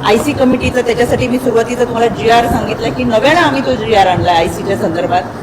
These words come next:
आणि तो सुद्धा प्रत्येक घरापर्यंत, महिलेपर्यंत गेला पाहिजे, प्रत्येक वर्किंग वुमनपर्यंत गेला पाहिजे. आयसीकडे तुम्ही तक्रार नोंद करा. आयसी आणि एलसी तुमच्यासाठीच आहेत,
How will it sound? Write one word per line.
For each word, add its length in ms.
आणि 120
तो 280
सुद्धा 380
प्रत्येक 520
घरापर्यंत, 560
महिलेपर्यंत 680
गेला 200
पाहिजे, 260
प्रत्येक 400
वर्किंग 400
वुमनपर्यंत 520
गेला 280
पाहिजे. 280
आयसीकडे 520
तुम्ही 240
तक्रार 380
नोंद 260
करा. 180
आयसी 340
आणि 260
एलसी 340
तुमच्यासाठीच 680
आहेत, 100